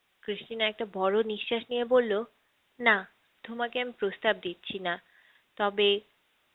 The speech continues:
তবে তোমাকে আমি অন্য একটা প্রস্তাব দিতে পারি।" রিয়াজ হঠাৎ কেন জানি বিপন্ন অনুভব করে। সে দুর্বল গলায় বলল, "কি প্রস্তাব?"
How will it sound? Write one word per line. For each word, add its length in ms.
তবে 360
তোমাকে 380
আমি 140
অন্য 280
একটা 280
প্রস্তাব 480
দিতে 200
পারি।" 280
রিয়াজ 240
হঠাৎ 380
কেন 260
জানি 220
বিপন্ন 500
অনুভব 340
করে। 220
সে 140
দুর্বল 460
গলায় 320
বলল, 280
"কি 140
প্রস্তাব?" 540